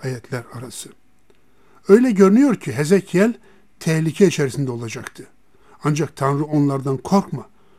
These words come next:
sözlerinden korkma der. Rab Hezekiel'in işinin nasıl olacağını önceden bildirmektedir. Sekiz ve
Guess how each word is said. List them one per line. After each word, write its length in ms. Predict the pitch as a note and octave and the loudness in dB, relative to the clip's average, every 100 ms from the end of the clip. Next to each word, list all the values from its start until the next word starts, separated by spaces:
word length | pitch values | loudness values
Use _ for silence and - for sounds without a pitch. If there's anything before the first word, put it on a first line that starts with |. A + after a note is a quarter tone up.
| _ _ | _ _
sözlerinden 760 | - D#3 C#3+ C#3+ C#3+ C#3+ C#3 C3+ | -4 -2 0 -2 -2 -2 -4 -6
korkma 500 | - G3 - C3+ B2 | 0 0 2 -6 -10
der. 300 | - - _ _ _ _ _ _ _ _ _ - | -16 -20 _ _ _ _ _ _ _ _ _ 0
Rab 180 | E3+ G3 _ _ _ _ | 2 2 _ _ _ _
Hezekiel'in 800 | D3 C3 F3+ F#3 F3 E3 E3 D#3 | -6 0 0 0 0 2 2 0
işinin 520 | C3+ - D#3 A3 G#3+ - - - - | -6 -2 4 4 2 -6 -20 -20 -4
nasıl 420 | D#3 G3+ B3 G#3 - | -2 0 0 -4 -2
olacağını 760 | D3+ C3+ - B2+ B2 E3+ G3+ - _ _ _ D#3+ | -2 -2 -4 -6 2 4 4 2 _ _ _ -2
önceden 560 | D3 C3 C3+ A#2+ B2 A2 _ - | -2 -2 -4 -6 -8 -10 _ -12
bildirmektedir. 920 | B2+ B2 A#2 A#2 - A#2+ A#2 - - _ _ _ _ _ _ | -8 -8 -8 -10 -10 -12 -12 -18 -20 _ _ _ _ _ _
Sekiz 560 | - D#3 C#3 F#3+ D#3+ D3 | -10 -8 0 0 0 0
ve 220 | D#3+ D3 | 0 0